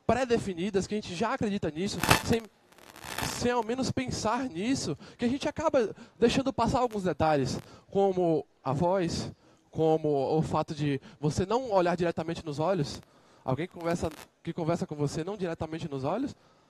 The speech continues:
é, é complicado. Ela, ela pode deixar em dúvida o, aquilo que ela tá falando. Ela não, ela não tem a coragem suficiente de falar isso pra você olhando nos seus olhos. Isso pode deixar em dúvida tudo aquilo que ela tá falando. Aí você pode deixar, você pode perguntar, "Pô, será que essa pessoa sabe isso mesmo?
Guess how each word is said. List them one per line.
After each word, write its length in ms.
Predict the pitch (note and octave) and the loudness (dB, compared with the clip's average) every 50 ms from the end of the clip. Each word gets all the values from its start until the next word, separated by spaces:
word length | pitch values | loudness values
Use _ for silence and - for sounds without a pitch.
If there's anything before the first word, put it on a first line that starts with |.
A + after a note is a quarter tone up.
| _ _ _ _ | _ _ _ _
é, 400 | - C3+ D#3 F3+ G3+ A#3 A#3+ - - - - - | -8 -6 -6 -4 -6 -6 -8 -10 -14 -18 -10 -8
é 80 | D#3 | -8
complicado. 560 | - G3 G3 - D#4+ - G3 D#4+ F4 E4+ - | -8 -6 -6 -6 -4 -4 -2 -4 -4 -2 -2
Ela, 200 | G3 F#3 F#3 F#3 - | 0 0 0 0 0
ela 120 | - F#3 G3+ | -2 -4 -2
pode 220 | - A#3+ C4 C4+ | 0 0 -2 0
deixar 260 | A#3 A#3 G#3+ - B3 | 0 -2 0 0 -2
em 60 | A3 | -2
dúvida 440 | F#3+ D#3+ G#3+ C#4 C#4+ B3+ G3 E3+ C#3 - - - _ | -4 -4 -2 -2 -2 0 0 0 -2 -2 -6 -14 _
o, 120 | - E3 - _ _ | -12 -12 -12 _ _
aquilo 280 | - E3 - - B3 A#3+ | -8 -6 -2 -2 -4 -2
que 40 | - | -2
ela 80 | F3 | -4
tá 120 | D#3+ - - | -4 -4 -2
falando. 500 | - C#3 C3 B2+ C3 B2+ A#2+ A#2+ A#2+ A#2 - - - - | -2 0 0 0 0 -2 -2 -4 -6 -8 -10 -20 -20 -6
Ela 160 | - D3 E3+ | -4 -2 -2
não, 120 | G#3 A#3 A3+ - | -2 -4 -6 -6
ela 120 | - E3 F#3+ | -6 -4 -4
não 80 | G#3 | -2
tem 100 | G#3 A3+ | 0 -2
a 60 | A3 A3+ | -2 0
coragem 480 | - B3 A3+ G3 G#3 A3+ B3 G#3+ F#3+ | 0 0 0 0 0 -2 -2 -4 -6
suficiente 520 | - - - - A3 - - G3+ A3 A#3+ - | -8 -8 -8 -8 -6 -4 -2 -2 -2 -2 -4
de 100 | A3 A3+ | -6 -4
falar 220 | - G#3+ G#3 A3 | -2 -2 0 0
isso 120 | B3 C#4 - | -2 -2 -2
pra 140 | - B3+ A#3 | -2 0 0
você 180 | A3 G#3+ - | 0 -2 -2
olhando 240 | A#3+ A#3 A#3 A#3+ A#3+ | -4 -4 -4 -6 -10
nos 80 | A#3 A3+ | -10 -4
seus 200 | - - E3+ A3+ | -4 -2 0 2
olhos. 300 | A3 G#3 G3+ G3 - - _ _ _ _ _ _ _ _ _ _ _ _ _ | 0 0 0 -2 -4 -10 _ _ _ _ _ _ _ _ _ _ _ _ _
Isso 180 | - E3 - | -6 -6 -2
pode 160 | - F#3+ F#3+ F#3 | 0 0 0 2
deixar 360 | F#3+ F#3 - F#3 G3 G3+ - | 0 0 0 0 -2 -2 -4
em 80 | - | -6
dúvida 320 | A#3 G#3 C4+ C4+ A#3 F#3 D#3+ | -4 -2 -2 0 0 -2 -2
tudo 180 | - F3 E3+ | -2 -4 -6
aquilo 220 | F#3+ - F3+ F3+ F3+ | -6 -6 -6 -8 -6
que 80 | - | -8
ela 60 | G#3 - | -8 -6
tá 80 | - | -6
falando. 400 | G3 - C#4 B3+ A3 G3 F#3 F3+ - _ - - | -4 -2 -2 0 0 -2 -4 -6 -10 _ -14 -10
Aí 80 | - | -8
você 80 | C#3+ - | -6 -4
pode 240 | - - G3 G#3 G#3+ | -2 0 0 0 0
deixar, 260 | F#3 D#3+ - F#3 G#3 | -4 -6 -2 -2 -2
você 200 | F3 E3 F3+ - | -2 -2 -4 -4
pode 160 | - - G3 G3+ | -2 -2 0 0
perguntar, 280 | - A#3+ A3+ G#3 E3 | 0 -2 0 -2 -2
"Pô, 120 | - G3 F3+ | -2 -2 -2
será 200 | - G#3 F#3 F#3+ | -2 -2 -2 -2
que 60 | F#3+ | -4
essa 100 | - - | -6 -4
pessoa 260 | F3+ E3+ - G3 D#3+ | -4 -4 -2 -2 -4
sabe 320 | - - F#3+ A3+ A3 E3+ | -2 -2 -4 -4 -4 -4
isso 180 | D#3+ A#2+ - C3+ | -6 -6 -8 -6
mesmo? 320 | B2 C3 F3 A#3 D4+ C#4+ | -4 -4 -4 -4 -6 -10